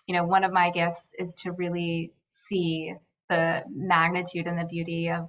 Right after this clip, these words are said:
of other people's gifts and help them to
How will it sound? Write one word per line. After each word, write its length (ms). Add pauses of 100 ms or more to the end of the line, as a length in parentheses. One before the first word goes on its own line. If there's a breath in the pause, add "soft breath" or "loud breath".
(120)
of 140
other 260
people's 400
gifts 300
and 140
help 280
them 260
to 240